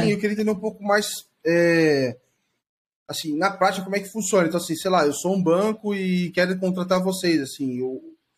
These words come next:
Speaker 2: qual, que parte do processo vocês fazem? Como é que geralmente funciona, assim, o processo?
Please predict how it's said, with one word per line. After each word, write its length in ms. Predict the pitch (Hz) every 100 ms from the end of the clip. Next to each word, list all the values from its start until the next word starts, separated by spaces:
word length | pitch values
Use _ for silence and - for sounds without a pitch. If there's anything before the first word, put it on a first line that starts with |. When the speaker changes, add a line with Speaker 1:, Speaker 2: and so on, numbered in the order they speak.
| _ _ -
Speaker 2:
qual, 320 | 185 185 -
que 120 | - 185
parte 380 | 175 196 190
do 100 | 180
processo 380 | 170 165 165 160
vocês 200 | - 147 -
fazem? 580 | 135 156 165 151 151 139
Como 200 | 139 151
é 40 |
que 160 | 151 156
geralmente 340 | 156 147 143
funciona, 400 | - 143 139 131
assim, 180 | 113 123
o 60 | 123
processo? 500 | 123 - 117 107